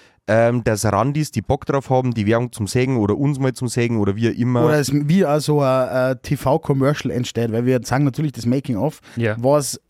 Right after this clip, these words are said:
Speaker 2: äh, ich war dabei, aber es ist wirklich sehr <laughs> lustig geworden,
Speaker 3: Ja.
Speaker 2: äh, was wir da auch sagen und sie, äh, einfach vielleicht sonst da Fotos mit uns machen oder so, einfach, äh, so fa-, fanmäßig.
Speaker 1: Also, äh, einfach schreiben auf Instagram
Speaker 2: Genau.
Speaker 1: in, äh, ans Café am Rand der Freundlichkeit
Speaker 2: Genau.
Speaker 1: und wir,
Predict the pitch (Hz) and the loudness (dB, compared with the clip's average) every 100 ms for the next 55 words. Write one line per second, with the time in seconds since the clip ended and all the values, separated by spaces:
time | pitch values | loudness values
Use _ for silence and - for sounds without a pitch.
0 | _ _ _ _ _ - 139 - - 170 | _ _ _ _ _ -10 -10 -10 -4 -2
1 | 160 143 147 127 135 180 - 139 143 127 | 2 2 2 0 -2 -2 0 2 2 0
2 | 143 170 - - 151 143 175 - - 175 | 2 2 0 -2 -2 0 -2 -2 -4 0
3 | 165 180 - - - - 127 135 139 147 | 0 0 -4 -18 -20 -8 0 2 2 2
4 | 143 139 120 123 127 156 170 151 147 160 | 2 2 0 -2 0 0 0 0 0 -2
5 | 143 135 101 135 156 175 - 151 151 - | -4 -8 -6 -4 -2 -2 0 0 0 0
6 | 156 135 135 - - - 143 151 139 127 | -2 2 0 -2 -12 -4 -4 -2 -2 0
7 | 147 143 131 - 117 104 107 117 117 117 | 0 0 -2 -4 -6 -4 -4 -4 -4 -6
8 | 113 - 131 - 107 90 - 104 107 78 | -6 -6 -8 -8 -10 -8 -6 -4 -4 -6
9 | - - _ _ - 123 131 - 120 123 | -10 -18 _ _ -4 -2 -4 -6 -2 0
10 | 117 156 165 139 - 110 131 175 175 - | 0 -2 -4 -8 -4 0 2 2 0 2
11 | 107 110 104 - - 175 196 190 170 170 | 2 2 0 -4 -6 -4 -4 -4 0 0
12 | 180 180 139 120 113 87 110 113 101 110 | 0 -2 -2 0 -2 0 2 2 0 -2
13 | 110 - 107 127 104 107 107 107 101 120 | -2 -4 -2 0 0 2 0 0 0 0
14 | 147 - - 139 120 117 117 104 123 127 | -2 -2 -2 -2 0 -2 -2 -2 2 4
15 | 127 | 2